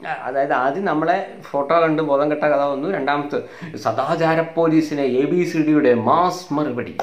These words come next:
എന്ന് പറയും. അപ്പോൾ ആൾക്കാർ ഉടനെ, "ആഹാ, ഇവൻ ഇത്രയ്ക്കായോ?" അപ്പോൾ നമുക്ക് ഒരൊറ്റ ഫോട്ടോയിൽ തന്നെ രണ്ട് ന്യൂസ് ഒപ്പിച്ചു. ഇനി വീണ്ടും കുറച്ചും കൂടെ ബുദ്ധിയുള്ള ഒരു കുട്ടിയാണെങ്കിൽ, അത്യാവശ്യം വിദ്യാഭ്യാസമൊക്കെ ഉള്ളൊരു നടിയാണ്, ഇപ്പം ഞാനൊരു നടിയൊക്കെയാണ് ഞാൻ അങ്ങനെ ചെയ്തിട്ടുണ്ടാവും.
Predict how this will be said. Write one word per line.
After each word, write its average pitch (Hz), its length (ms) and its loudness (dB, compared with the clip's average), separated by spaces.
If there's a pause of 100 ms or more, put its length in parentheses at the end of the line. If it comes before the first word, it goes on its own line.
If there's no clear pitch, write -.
എന്ന് 185 200 -2
പറയും. 123 240 -6 (360)
അപ്പോൾ 196 220 -4
ആൾക്കാർ 226 340 2
ഉടനെ, 196 280 0
"ആഹാ, 180 380 -2
ഇവൻ 156 220 -6
ഇത്രയ്ക്കായോ?" 151 640 -10 (320)
അപ്പോൾ 185 140 -6
നമുക്ക് 185 240 -6
ഒരൊറ്റ 196 320 -4
ഫോട്ടോയിൽ 190 480 -2
തന്നെ 180 120 -2
രണ്ട് 165 380 -4 (480)
ന്യൂസ് 135 260 -10
ഒപ്പിച്ചു. - 320 -14 (680)
ഇനി 240 320 -4 (120)
വീണ്ടും 202 500 -2
കുറച്ചും 220 320 -2
കൂടെ 262 140 4
ബുദ്ധിയുള്ള 233 400 2
ഒരു 226 60 4
കുട്ടിയാണെങ്കിൽ, 165 720 2
അത്യാവശ്യം - 360 -6
വിദ്യാഭ്യാസമൊക്കെ 175 520 -6
ഉള്ളൊരു 185 460 0 (240)
നടിയാണ്, 170 500 -2
ഇപ്പം 160 140 -8
ഞാനൊരു 226 420 2
നടിയൊക്കെയാണ് 220 500 4
ഞാൻ 156 120 2
അങ്ങനെ 139 180 -2
ചെയ്തിട്ടുണ്ടാവും. 95 400 -10